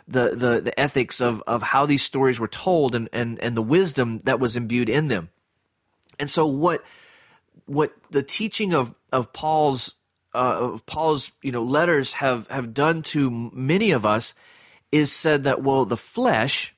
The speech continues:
which is me, right? I, I am flesh. It's, it's me. It's who I am. It, it's my body. It's my, it's my desires. It's my passions. It's my, you know, wishes. It's all, all these things. That has to be denied altogether,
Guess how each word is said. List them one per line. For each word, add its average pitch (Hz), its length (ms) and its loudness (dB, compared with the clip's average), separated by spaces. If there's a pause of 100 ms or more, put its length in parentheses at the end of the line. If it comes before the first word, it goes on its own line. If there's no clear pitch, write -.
(440)
which 143 240 -2
is 131 340 2 (360)
me, 131 600 0
right? 131 340 0
I, 131 300 2
I 127 180 2
am 120 140 -2
flesh. 113 480 -2
It's, - 300 -6
it's - 200 -8
me. 151 220 2
It's 92 140 -6
who 143 120 0
I 113 120 2
am. 110 320 0
It, 98 180 -8
it's - 180 -10
my 92 200 -6
body. 117 420 2
It's 101 160 -6
my, 95 280 -4
it's - 280 -10
my 92 180 -4
desires. 113 540 2
It's 101 160 -12
my 92 420 -4 (120)
passions. 127 520 -4
It's 104 160 -10
my, 92 280 -6 (100)
you 110 100 -12
know, 95 60 -8
wishes. 113 380 -2
It's 98 100 -8
all, 170 300 2
all 202 160 2
these 170 180 0
things. 151 340 -4 (760)
That 165 300 0
has 180 260 0
to 147 120 -6
be 147 220 0
denied 117 800 -2 (640)
altogether, 131 640 0